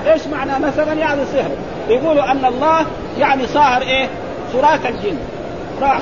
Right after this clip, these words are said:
شاف الجن الكبار وقال لهم: "زوجوني بنتكم"، فزوجوه الملائكة. هذا كلام إيه؟ تقريبا يعني غير.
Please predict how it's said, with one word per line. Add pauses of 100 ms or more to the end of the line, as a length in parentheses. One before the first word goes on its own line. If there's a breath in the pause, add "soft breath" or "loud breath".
شاف (540)
الجن
الكبار (260)
وقال
لهم:
"زوجوني
بنتكم"، (440)
فزوجوه
الملائكة. (840)
هذا
كلام
إيه؟ (420)
تقريبا
يعني
غير.